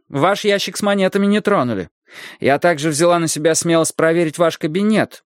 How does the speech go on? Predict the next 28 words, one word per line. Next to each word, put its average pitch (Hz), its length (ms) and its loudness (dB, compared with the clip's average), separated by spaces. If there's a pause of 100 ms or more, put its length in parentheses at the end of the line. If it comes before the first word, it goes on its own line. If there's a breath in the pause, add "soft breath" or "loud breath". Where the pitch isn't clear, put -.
(160)
Насколько 151 520 0
я 143 60 0
могла 143 300 2
определить, 135 540 -2
там 170 240 0
тоже 120 340 0
ничего 120 320 0
не 143 120 0
пропало. 104 540 -2 (680 loud breath)
И, 139 400 0 (400)
если 151 340 2
позволите 135 520 0
мне 123 160 2
высказаться, 185 600 0
сэр, 85 400 -6 (480)
слуги 277 360 0
знают, 175 480 2
где 120 180 0
стоит 120 380 -2
ваш 120 200 0
ящик - 340 -4
с - 60 -10
монетами. 110 600 -2 (140)
В 110 140 -2
нем 165 200 2
много 151 420 2
голландского 160 580 0
золота». 151 540 -2